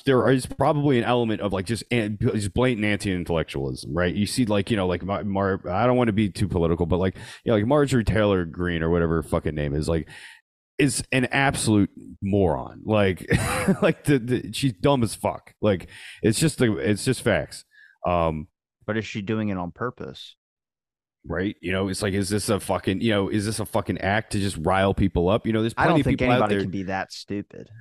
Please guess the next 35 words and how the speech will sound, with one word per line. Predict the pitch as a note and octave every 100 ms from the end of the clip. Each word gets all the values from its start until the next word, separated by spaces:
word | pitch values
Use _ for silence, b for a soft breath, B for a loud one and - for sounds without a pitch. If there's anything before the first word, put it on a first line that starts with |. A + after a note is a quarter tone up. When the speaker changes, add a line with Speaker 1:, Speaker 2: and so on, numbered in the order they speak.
| -
Speaker 1:
No, | D3+
Speaker 2:
I |
Speaker 1:
no, | C3 G#2+
Speaker 2:
just, | A2+
Speaker 1:
no, | G#2
no. | F2+
Speaker 2:
I | F#2+ B2+
hear | C#3
her | A#2
Speaker 1:
But | F#3
Speaker 2:
talk | C3 B2+
sometimes, | - G#2 - G2 G2 G2
and | G#2
I'm |
like, | G#2 F#2
"God | - C3 G2+
damn." | A#2 B2+ G2
I'm | G2
like, | G2+ G2
"Is | B2
this | F3 -
a | C3
fucking | - D3 B2 F#2+
joke?" | E2 A2 D#3+ -
Like, | G#2 A#2+
I, | A#2
there's | C#3+ D3
no | F#3+
way | E3 A#2+ B2+
that | G#2+
anybody | A2 G#2+ G2
really | F2+ G2+ G2 F#2
thinks | - G2+ G2 -
that. | - - - _ _ -
Speaker 1:
But, | A#2